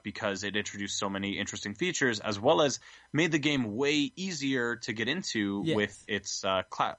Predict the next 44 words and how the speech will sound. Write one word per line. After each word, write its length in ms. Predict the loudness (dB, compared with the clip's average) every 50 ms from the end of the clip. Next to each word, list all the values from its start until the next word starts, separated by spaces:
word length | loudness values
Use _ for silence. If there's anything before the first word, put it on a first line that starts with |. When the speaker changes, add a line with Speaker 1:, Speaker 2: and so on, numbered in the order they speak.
| -8
Speaker 1:
or 200 | -6 -4 -4 -4 -4
casual 440 | -2 -2 -2 -2 -4 -8 -14 -14 -14
mode. 280 | -14 -14 -14 -16 -18 _ _ _ _ _ _ _ _ _ _ _ _ _ _ _ _ _ -8
And 500 | -6 -6 -4 -4 -4 -4 -4 -6 -8 -8 -8 -4
I 120 | -4 -4 -4
feel 300 | -4 -4 -4 -4 -2 -2
because 360 | -2 -2 -2 0 0 0 0
of 140 | -2 -2 0
that, 240 | 0 0 0 0
a 60 | -2 -2
lot 220 | 2 2 2 2
of 60 | 0 -4
people 280 | -10 -12 -8 -6 -4
missed 260 | -4 -4 -4 -2 0
out 200 | 0 0 -2 -4 -6
on 160 | -6 -4 -4
some 220 | -4 -4 -4 -4 -2
really 220 | -2 -2 -2 -2
good 180 | -2 -4 -4 -2
games, 400 | -2 0 0 0 0 -2 -4 -6
but 380 | -4 2 4 4 4 2 0 _ -20 -20 -20 -14 -8 -4
it's 160 | -4 -2 -2
harder 400 | -2 0 2 4 4 4 4 2
to 100 | 2 2
go 180 | 2 2 2 2
back 380 | 2 2 2 2 0 -2 -6 -8
after 240 | -8 -6 -6 -6 -6 -4
having 380 | -2 -4 -2 -4 -4 -6 -4
a 240 | -4 -4 -4 -6 -8 -10 _ _ _ _ _ -20 -8
quote-unquote 480 | -4 0 0 0 0 0 -2 -4 -4 -4
easier 460 | -4 -2 -2 -2 -2 -2 -2 -2 -2 -2
game. 280 | -2 -4 -4 -6 -12 -18 _ _ _ _ _ _ _ _ _ _ _ _ _ -2
Um, 520 | 2 4 6 6 6 6 4 2 -2 -4 -8 _ _ _ _ _ _ -8
so 340 | -4 0 2 4 4 4
a 40 | 4
lot 180 | 4 4 2 2
of 60 | 0
people 220 | -6 -4 -2 -2
I 80 | 0 0
know 160 | 0 -2 -4
who 120 | -4 -4 -2
got 180 | -2 -2 -2
into 200 | -2 -4 -4 -2
Awakening, 580 | -2 0 0 0 0 -2 -4 -4 -4 -4 -6